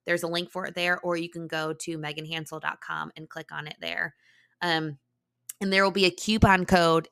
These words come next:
in the, uh, show notes for listeners of the podcast. So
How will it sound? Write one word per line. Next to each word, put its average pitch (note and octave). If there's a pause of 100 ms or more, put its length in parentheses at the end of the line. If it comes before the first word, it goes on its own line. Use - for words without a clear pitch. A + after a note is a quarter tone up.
in G3
the, D#3+
uh, D#3+
show F3
notes D#3+
for D#3
listeners D#3
of D3+
the D#3+
podcast. -
So -